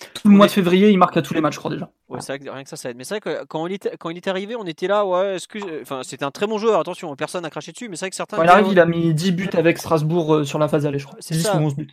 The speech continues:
Speaker 2: Ouais, mais le truc, c'est qu'on se disait, ouais, c'est peut-être pas très juste pour Reynaldo qui avait largement fait le taf.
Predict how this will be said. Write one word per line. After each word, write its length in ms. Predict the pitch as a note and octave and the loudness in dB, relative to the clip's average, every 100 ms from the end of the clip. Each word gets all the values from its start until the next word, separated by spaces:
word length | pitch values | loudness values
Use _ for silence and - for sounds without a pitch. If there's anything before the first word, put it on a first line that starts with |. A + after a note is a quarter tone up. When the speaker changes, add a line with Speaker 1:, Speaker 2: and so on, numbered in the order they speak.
| _ | _
Speaker 2:
Ouais, 240 | E3+ F#3 | -8 -8
mais 140 | C3+ C#3 | -6 -8
le 80 | D#3 | -8
truc, 180 | B3 | -10
c'est 100 | A3+ | -12
qu'on 280 | F#3 D#3+ D3+ | -12 -10 -10
se 60 | D3 | -8
disait, 180 | E3+ G3 | -4 -2
ouais, 180 | G3+ | 0
c'est 160 | G3+ E3 | -2 -8
peut-être 200 | - E3+ | -10 -8
pas 100 | F#3 | -8
très 160 | - F#3 | -6 -10
juste 160 | G3 | -10
pour 140 | - D#3+ | -8 -6
Reynaldo 380 | E3 F3 F#3+ | -4 -6 -6
qui 100 | G#3+ | -8
avait 120 | D3 C#3+ | -8 -6
largement 380 | D3 E3+ E3+ | -8 -8 -10
fait 100 | D#3+ | -10
le 80 | D3+ | -10
taf. 340 | D#3+ G#3+ - | -4 -4 -4